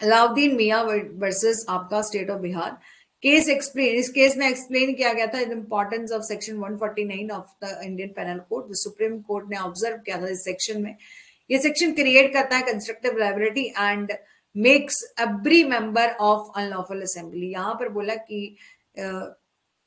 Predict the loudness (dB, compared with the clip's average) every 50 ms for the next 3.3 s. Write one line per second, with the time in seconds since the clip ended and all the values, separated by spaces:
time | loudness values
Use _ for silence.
0 | _ _ _ -4 -2 -2 -2 0 0 0 0 0 -2 -6 -10 _ _ _ _ _
1 | _ _ _ _ _ _ _ _ _ -4 -2 -2 -2 0 0 0 2 0 0 -2
2 | -4 -6 -6 -6 -8 -8 -8 -6 -2 -2 -2 0 0 -2 -2 -2 -2 -2 -2 -4
3 | -4 -4 -4 -6 -8 -8